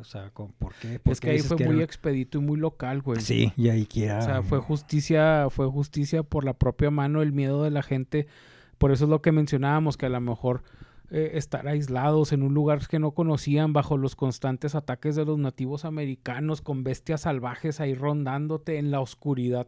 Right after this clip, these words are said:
Speaker 2: total, güey. O sea, a lo
Speaker 1: Lej-,
Speaker 2: mejor
Speaker 1: lejos de tu tierra, lejos de, de
Speaker 2: la,
Speaker 1: todo
Speaker 2: la gente hizo estos
Speaker 1: lo que
Speaker 2: actos
Speaker 1: conoces.
Speaker 2: atroces, güey, de, de matar.
Speaker 1: Aparte, hay, hay, según, según varios historiadores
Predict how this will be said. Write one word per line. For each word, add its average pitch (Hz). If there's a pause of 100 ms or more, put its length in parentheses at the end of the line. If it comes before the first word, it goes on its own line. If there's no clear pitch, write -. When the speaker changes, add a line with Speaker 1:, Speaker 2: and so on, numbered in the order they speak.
Speaker 2:
total, 156
güey. 202 (640)
O -
sea, 147
a -
lo 139
Speaker 1:
Lej-, 131
Speaker 2:
mejor 123
Speaker 1:
lejos 127
de 127
tu 113
tierra, 123
lejos 120
de, 117
de 104
Speaker 2:
la, -
Speaker 1:
todo 110
Speaker 2:
la 120
gente 127
hizo 151
estos 151
Speaker 1:
lo 113
que 131
Speaker 2:
actos 123
Speaker 1:
conoces. 127
Speaker 2:
atroces, 175
güey, 240
de, 160
de 127
matar. 127
Speaker 1:
Aparte, 135
hay, 143
hay, 135
según, 131
según 131
varios 151
historiadores 127